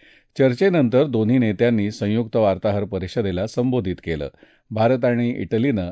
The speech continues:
आपले द्विपक्षीय संबंध विशेष धोरणात्मक भागीदारीमध्ये रूपांतरित करण्याचा निर्णय घेतल्याचं मोदी यांनी यावेळी जाहीर केलं.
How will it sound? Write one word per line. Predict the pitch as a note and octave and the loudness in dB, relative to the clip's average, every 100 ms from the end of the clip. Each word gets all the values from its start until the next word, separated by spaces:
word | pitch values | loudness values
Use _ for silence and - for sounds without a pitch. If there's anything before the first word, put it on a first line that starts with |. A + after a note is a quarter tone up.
| - | -6
आपले | G2 G#2 G#2 | -6 -4 -4
द्विपक्षीय | F#2+ A2+ A#2 F#2+ - G2 | -2 -4 -4 -8 -8 -8
संबंध | F2 E2+ F#2 F#2+ F#2+ A2 - _ _ - | -8 -8 -6 -6 -4 -6 -8 _ _ -6
विशेष | G#2 - B2+ A#2 | -6 -2 -2 -2
धोरणात्मक | F#2 G2 G2+ G#2+ F#2 G#2 | -4 -4 -2 -2 -2 -6
भागीदारीमध्ये | F2 E2 F#2 G2+ G2+ G#2 G#2 B2+ | -6 -8 -4 -4 -2 -2 -2 -2
रूपांतरित | F#2 E2 G#2 G2 G2 G2 - | -2 -4 -6 -4 -4 -6 -6
करण्याचा | F2+ F2 F2+ F#2+ | -6 -6 -6 -6
निर्णय | F#2 E2+ F2 F2 | -6 -6 -6 -6
घेतल्याचं | F2 D#2+ A2+ G#2 F#2 | -8 -2 -2 -2 -4
मोदी | F2+ G2 F#2+ G2 | -6 -6 -4 -4
यांनी | F2 F#2 | -4 -6
यावेळी | E2+ E2 G2+ | -6 -6 -6
जाहीर | G2+ F2 F2+ D#2+ | -4 -4 -6 -8
केलं. | F#2 D#2 | -8 -8